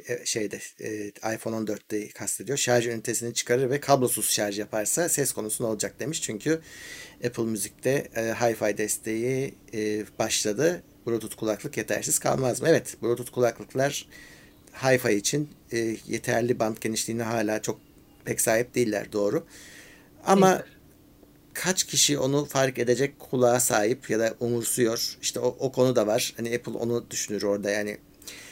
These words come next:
Speaker 1: "Böyle de satarız." derse, ona inanırsa, e, gider yani. Bluetooth'a geçer tamamen.
Speaker 2: E, Spotify kullanan milyonlarca insan var. Onlar
Speaker 1: Yani
Speaker 2: çok
Speaker 1: evet.
Speaker 2: takılmıyor sese.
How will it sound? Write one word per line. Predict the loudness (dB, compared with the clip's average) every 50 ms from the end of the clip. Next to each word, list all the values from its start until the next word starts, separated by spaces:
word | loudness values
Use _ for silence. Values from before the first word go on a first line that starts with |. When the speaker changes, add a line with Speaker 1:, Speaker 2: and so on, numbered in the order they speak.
| -20 -16 0
Speaker 1:
"Böyle | 6 8 10 10 10 10 8
de | 8 8
satarız." | 6 4 4 4 4 2 4 4 6
derse, | 8 8 8 6 4 4 2 2
ona | 2 2 2 2
inanırsa, | 2 2 4 4 4 4 6 6 6 6 4 2 0 -4 -6 -4
e, | -4 -2 -2 -2 -4 -6 -6 -8 -12 -14 -16 -16 -12
gider | -2 4 6 8 8 8
yani. | 6 4 2 2 -2 -6 -10 -14 -8 -4
Bluetooth'a | -4 -4 -4 -2 0 0 0
geçer | 0 0 -2 -2 -2 -2 -2
tamamen. | -2 -2 0 0 -2 -2 -4 -6 -8 -14 -20 -20 -20 -20 -20 -20 -20 -20 -8 0 4
Speaker 2:
E, | 4 4 4 2 -6 -16 -20 -20 -20 -20 -20 -14
Spotify | -8 -4 -2 4 8 8 8 8 8 10 12 12 12 12 8
kullanan | 8 10 12 12 12 12 10
milyonlarca | 10 8 10 10 10 10 10 10 8 8 8 4
insan | 2 0 0 -2 0 2 4 4
var. | 4 6
Onlar | 4 4 4 4 4 4
Speaker 1:
Yani | 4 6 6
Speaker 2:
çok | 6 8
Speaker 1:
evet. | 8 8
Speaker 2:
takılmıyor | 6 6 4 2 0 0 0 0 0
sese. | 0 -2 -4 -4 -6 -10 -10